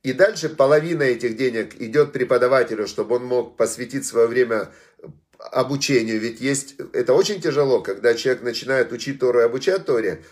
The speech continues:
он же должен семью кормить, и ему, э, приходится выбирать. Я в своё время обучал, вижу, семью нечем кормить, по-, начал работать. И я щас только вот по утрам, э,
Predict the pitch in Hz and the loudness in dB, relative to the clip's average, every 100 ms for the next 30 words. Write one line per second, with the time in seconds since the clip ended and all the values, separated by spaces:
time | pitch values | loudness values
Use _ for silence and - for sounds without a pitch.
0 | _ 110 110 123 131 131 131 147 190 - | _ -6 -2 -2 -2 -2 -6 -2 0 2
1 | 117 98 82 - _ _ _ 110 110 127 | 0 0 -10 -12 _ _ _ -6 -4 -2
2 | 160 165 170 131 127 120 120 123 156 147 | 2 4 4 4 6 4 2 -4 0 -2
3 | 139 131 127 131 131 104 73 - 120 180 | 0 0 0 2 4 4 0 -8 2 2
4 | 160 147 135 139 135 123 113 - 101 113 | 4 0 0 -2 0 0 0 -2 -4 -4
5 | 165 170 180 165 - _ - 139 147 127 | 2 4 2 -2 -18 _ -6 -2 -2 -4
6 | 123 127 127 123 120 104 120 131 160 165 | -4 -4 -2 -2 -2 -2 0 0 -4 -6
7 | - _ - 92 113 139 - 120 117 113 | -10 _ -4 -4 0 -2 0 2 2 2
8 | 104 78 76 98 127 135 117 - 123 117 | -4 -4 -8 -4 -2 0 -2 -2 -4 -2
9 | 113 110 113 113 139 156 160 147 - _ | -4 -2 0 0 0 0 0 -4 -18 _
10 | - 95 | -4 0